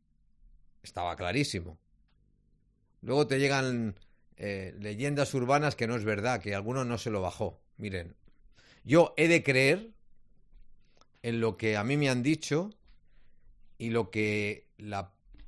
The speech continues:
digamos, el club también ha transmitido,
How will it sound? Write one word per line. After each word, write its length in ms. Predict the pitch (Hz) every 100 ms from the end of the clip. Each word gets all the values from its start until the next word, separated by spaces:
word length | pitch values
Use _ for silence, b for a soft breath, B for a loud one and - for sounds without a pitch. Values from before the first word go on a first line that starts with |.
| -
digamos, 400 | 95 113 127 139
el 180 | 135 101
club 460 | - 170 139 - - _ _ _ _ _ _ _ _
también 260 | 113 110 127
ha 80 | 107
transmitido, 720 | 110 104 98 107 90 90